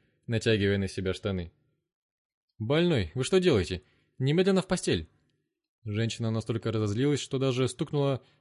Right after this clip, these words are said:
стоящего рядом с ней здоровяка Бетона по бронежилету. "Я вам приказываю, если вы не подчинитесь, я вызову охрану".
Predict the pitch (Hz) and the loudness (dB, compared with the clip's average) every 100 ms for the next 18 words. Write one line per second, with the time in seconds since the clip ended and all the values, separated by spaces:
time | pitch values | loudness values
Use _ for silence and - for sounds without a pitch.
0 | _ - 139 135 135 - 131 127 127 120 | _ -8 -2 2 0 0 0 2 2 0
1 | 110 123 123 113 117 - 120 107 110 110 | -2 0 0 2 -2 -2 -2 0 0 0
2 | 113 120 104 110 113 107 107 110 113 127 | 2 0 0 0 0 0 0 0 0 2
3 | 110 - - _ _ _ _ - 120 131 | 0 -2 -10 _ _ _ _ -2 0 0
4 | 131 160 185 110 90 85 - _ _ - | 0 2 2 2 0 -2 -6 _ _ -4
5 | 139 151 147 143 143 - 190 139 104 139 | 0 2 2 2 0 0 0 0 -2 2
6 | 147 143 147 143 170 101 80 | 2 4 2 2 0 -2 -4